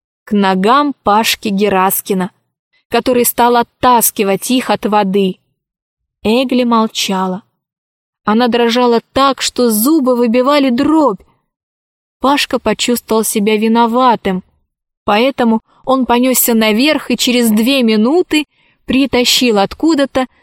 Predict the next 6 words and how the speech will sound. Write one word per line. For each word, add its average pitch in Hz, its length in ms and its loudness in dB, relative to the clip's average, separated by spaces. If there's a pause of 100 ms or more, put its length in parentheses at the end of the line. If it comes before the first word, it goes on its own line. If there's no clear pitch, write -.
(140)
целый 247 400 0
брезент, 247 680 0 (520)
которым 269 560 0
накрыл 220 460 0
мокрых 208 500 0
девочек. 190 640 -2